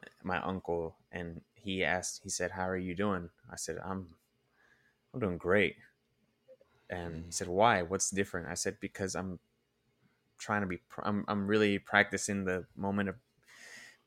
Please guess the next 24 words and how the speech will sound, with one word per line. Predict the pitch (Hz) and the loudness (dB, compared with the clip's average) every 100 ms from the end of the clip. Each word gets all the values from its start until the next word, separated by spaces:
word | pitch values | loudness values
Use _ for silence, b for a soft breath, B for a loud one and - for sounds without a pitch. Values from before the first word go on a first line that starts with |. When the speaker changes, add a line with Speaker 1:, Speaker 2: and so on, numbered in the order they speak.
| - | 0
Speaker 1:
being | 110 104 | 2 2
present. | - 110 107 95 80 | 4 8 8 8 0
I'm | 92 | 0
trying | - 104 95 | 0 0 2
to | |
understand | 85 95 87 - 98 95 92 87 | 2 2 -2 0 2 2 0 -2
the | 90 | 2
way | 95 95 | 4 4
that | 92 | 4
I | 90 | 2
feel | - 101 95 95 90 92 | 0 -2 2 4 2 0
and, | 90 - b b b b - | -4 -8 b b b b -2
and, | 92 90 85 - _ _ _ - | 0 0 -6 -8 _ _ _ -2
uh, | 92 82 | 2 2
more | 92 - 113 110 104 | -2 -4 0 2 4
in | 98 92 | 2 2
depth | 101 98 - - _ _ | 4 4 2 -20 _ _
from, | - 92 92 | -6 -2 0
like, | 90 | 0
a | 95 | 0
sort | - 101 | 0 2
of, | 95 90 | 2 0
like, | 90 - | -4 -4
psychological, | - 98 95 95 90 95 95 87 - 92 90 | -4 -2 -4 -2 0 2 2 0 -6 -6 -8